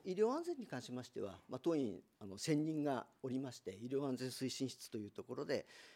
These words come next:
えー、看護部長職を配置しましてですね、えー、日々その辺は研修等も実施してございますし、えー、そういう、まあ、インシデント等があればですね、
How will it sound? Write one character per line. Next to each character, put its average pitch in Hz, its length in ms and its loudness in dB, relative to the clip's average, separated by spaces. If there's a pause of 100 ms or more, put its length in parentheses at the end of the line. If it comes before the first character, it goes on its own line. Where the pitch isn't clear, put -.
(120)
え 101 340 -6
ー、 - 40 -20
看 120 120 0
護 110 180 -4 (100)
部 127 80 -2
長 202 160 6
職 98 480 -4 (280)
を 113 140 0
配 101 180 -6
置 113 160 -10
し - 160 -10
ま 123 100 -6
し - 60 -12
て - 120 -12
で 78 120 -16
す - 100 -16
ね、 - 220 -14 (360)
え 104 340 0
ー、 101 40 -4
日 175 140 0
々 139 140 2
そ - 120 -4
の 113 100 0
辺 117 220 -4
は 107 100 -4 (320)
研 120 200 -2
修 117 220 -4
等 123 160 -2
も 101 120 -2
実 95 160 -12
施 - 180 -6
し - 60 -8
て 110 80 -8
ご 104 120 -12
ざ 117 140 -8
い 120 60 -8
ま 131 140 -10
す 127 60 -12
し、 - 360 -8 (380)
え 113 140 0
ー、 107 40 0
そ 127 120 2
う 127 60 6
い 120 220 4
う、 92 180 -2
ま 131 120 4
あ、 - 100 -2
イ 160 80 8
ン 160 80 8
シ 143 160 -2
デ 120 100 4
ン 104 80 0
ト - 100 -6
等 143 240 2
が 104 240 -2
あ 143 100 0
れ 175 100 2
ば 92 140 -8
で - 100 -18
す - 120 -18
ね、 80 200 -14